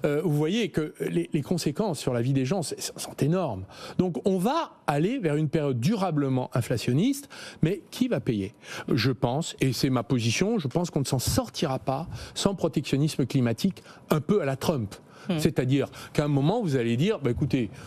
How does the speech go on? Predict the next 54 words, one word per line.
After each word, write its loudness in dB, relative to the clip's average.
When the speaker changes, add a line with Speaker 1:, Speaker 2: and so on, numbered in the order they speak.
Speaker 1:
euh, 0
tous 0
ces 0
produits 2
chinois 0
que -4
nous 2
importons, -2
parce -12
que -4
c'est 0
de 0
l'exportation 0
de 2
notre, 2
nos, 2
nos 2
émissions 0
de -4
carbone, 0
hein, -2
eh 2
bien, 0
euh, 2
on 2
va 0
s'en -2
passer, -2
on 0
va 0
produire 0
sur -2
place, -2
ce -8
sera 0
plus -2
cher, -2
mais 4
au 2
moins 2
on 2
aura -2
créé 0
de 0
la 4
richesse, 0
on 2
aura 0
reconstitué 0
l'économie 2
circulaire 0
des 2
Trente 0
Glorieuses. 0